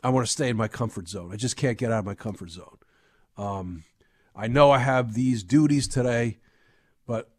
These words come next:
let me just ser-, let me just, uh, see what's, uh, on the news. Let me check the scores. It's it's an inability, a lack of prudence would be an inability to execute what you already know is the right, uh, for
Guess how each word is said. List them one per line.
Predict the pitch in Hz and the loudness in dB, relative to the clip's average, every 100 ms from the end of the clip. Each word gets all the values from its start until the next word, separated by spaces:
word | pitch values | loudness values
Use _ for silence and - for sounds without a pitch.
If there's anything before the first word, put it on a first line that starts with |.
| _ | _
let | 143 139 | -2 2
me | 135 | 2
just | 131 123 | 2 0
ser-, | - 139 135 - | 0 0 0 -2
let | - 139 | -6 -4
me | 131 | -4
just, | 113 127 117 - | -4 -6 -6 -8
uh, | 117 113 | -6 -6
see | - 139 135 | -6 -4 -2
what's, | 123 - - | -2 -6 -8
uh, | 127 110 101 85 - | -8 -8 -8 -10 -6
on | 120 | -2
the | 113 | 0
news. | 120 131 127 127 107 | 4 6 6 4 0
Let | 127 | -6
me | 120 | -6
check | - 135 - | -4 -4 -4
the | |
scores. | 117 - 139 127 120 110 - _ _ _ _ _ _ _ | -8 -4 0 2 2 -2 -12 _ _ _ _ _ _ _
It's | 131 127 - - _ _ _ _ _ _ | -4 -4 -6 -8 _ _ _ _ _ _
it's | 120 - - | -10 -8 -4
an | 123 | 0
inability, | 165 156 113 165 226 123 110 113 - | 4 4 6 6 6 2 -2 -10 -6
a | |
lack | 110 165 107 | -2 -2 -2
of | |
prudence | - 131 110 | -4 -2 -2
would | 113 | -4
be | 110 | -4
an | |
inability | 123 143 113 127 127 117 117 | 0 0 2 0 0 0 -2
to | - 107 104 98 - _ _ _ - | -6 -8 -6 -8 -14 _ _ _ -6
execute | 151 - 117 - 120 - | -2 -2 -4 -2 -4 -4
what | 98 110 | -10 -10
you | 110 - | -8 -6
already | 104 113 107 101 | -4 -2 -2 -2
know | 95 107 98 87 - - - | -2 -2 -2 -6 -12 -16 -10
is | 101 95 | -8 -6
the | |
right, | 92 98 98 _ _ _ _ 101 | -6 -6 -8 _ _ _ _ -14
uh, | 95 87 _ _ - - 98 - _ - | -12 -14 _ _ -20 -20 -20 -20 _ -20
for | - - 120 101 | -20 -8 -8 -8